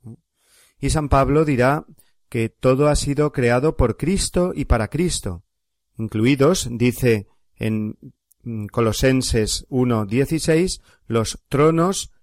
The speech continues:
las dominaciones, los principados y las potestades. Todo fue creado por Él y para Él. Desde la encarnación hasta la ascensión, los ángeles continuamente están presentes en el Evangelio.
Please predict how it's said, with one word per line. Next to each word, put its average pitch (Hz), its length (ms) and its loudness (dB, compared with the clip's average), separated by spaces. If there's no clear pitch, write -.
las 110 220 -4
dominaciones, 160 880 -2
los 110 180 -6
principados 151 920 -4
y 117 120 -6
las 135 180 -2
potestades. 135 840 -4
Todo 113 180 0
fue 123 200 -2
creado 123 400 0
por 107 180 2
Él 175 260 2
y 143 120 -6
para 135 280 0
Él. 98 320 -2
Desde 131 240 0
la 135 80 2
encarnación 131 560 -2
hasta 165 240 -2
la 147 140 0
ascensión, 190 760 -2
los 123 280 -4
ángeles 170 520 -2
continuamente 170 800 -2
están 131 300 -2
presentes 123 600 0
en 120 100 -2
el 117 100 -2
Evangelio. 104 720 -2